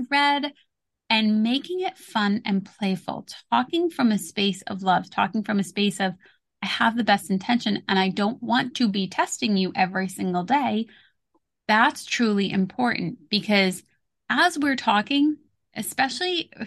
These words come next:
especially when people tell me that they're expecting, I go, "Great, start talking," <laughs> because language is constantly going in. Even though your three-month-old is not vocalizing yet, even though your eight-month-old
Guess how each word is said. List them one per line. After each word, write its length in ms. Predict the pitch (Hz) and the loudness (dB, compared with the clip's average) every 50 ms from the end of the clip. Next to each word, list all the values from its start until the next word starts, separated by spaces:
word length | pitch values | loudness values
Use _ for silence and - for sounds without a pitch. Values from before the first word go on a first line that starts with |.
| 185 - - - - - 220 | -12 -14 -14 -12 -6 -4 -4
especially 420 | 214 - - 233 214 - 277 262 | -4 -4 -4 -4 -4 -2 -2 0
when 120 | 240 226 | 0 0
people 420 | 208 - 202 208 - 208 202 208 202 - - - - - - _ _ _ | -2 -2 -4 -4 -4 -4 -4 -4 -4 -8 -14 -20 -20 -20 -20 _ _ _
tell 120 | 247 214 | 2 4
me 140 | 214 214 208 | 4 4 4
that 160 | 202 196 190 | 4 2 2
they're 120 | - 180 | 2 0
expecting, 440 | 185 - - - 208 202 - 208 190 | 0 0 0 -2 -2 -2 0 0 0
I 80 | 180 180 | 0 0
go, 120 | 196 220 | -2 -4
"Great, 320 | 226 - 320 339 330 262 - | -6 -6 -6 -4 -4 -4 -4
start 240 | - 277 277 269 | -2 -4 -4 -2
talking," 460 | - 311 302 311 294 247 254 240 254 269 262 - - - - - | 0 0 0 2 4 8 8 10 10 8 6 2 -2 -10 -18 -20
<laughs> 300 | _ _ _ _ _ - | _ _ _ _ _ 0
because 500 | 214 220 214 - 240 226 208 208 202 - - - | 0 0 2 2 2 2 2 0 -4 -8 -10 -6
language 520 | 226 214 214 226 240 262 277 330 302 311 | -2 0 4 6 6 6 4 4 2 0
is 120 | 311 277 | -2 -4
constantly 680 | - - - - 214 202 196 190 - - 208 - 208 190 | -6 -8 -4 -2 0 0 0 0 -2 -4 -2 0 0 0
going 340 | 175 - 185 185 185 190 208 | 0 0 0 0 0 2 2
in. 300 | 254 233 180 170 - - _ _ _ _ _ _ _ _ _ | 2 2 2 0 -4 -8 _ _ _ _ _ _ _ _ _
Even 320 | 226 240 269 285 311 294 | -2 0 2 4 4 4
though 80 | 294 302 | 4 4
your 180 | 285 262 254 247 | 2 2 0 -2
three-month-old 720 | - - 240 240 233 233 226 214 - 220 208 202 196 190 - _ _ _ _ _ _ _ _ _ | -2 -2 0 2 2 2 0 -2 -4 -4 -4 -4 -4 -6 -8 _ _ _ _ _ _ _ _ _
is 140 | 220 185 - | -4 0 2
not 260 | 190 180 190 254 - - - | 2 2 2 2 -2 -6 -4
vocalizing 640 | - 262 285 285 - 262 220 180 165 170 - 190 180 | -2 0 0 0 0 0 2 2 2 2 0 0 -2
yet, 180 | 170 - - | -2 -2 -2
even 300 | - 202 190 185 208 208 | -4 -4 -2 2 2 2
though 160 | 214 226 226 226 | 4 4 2 0
your 380 | 214 214 240 240 247 254 - - | 0 2 2 2 2 0 0 -2
eight-month-old 760 | 302 330 - - 254 226 202 - 202 190 185 185 180 180 | -2 -2 0 0 0 0 0 0 -2 -2 0 -2 -4 -6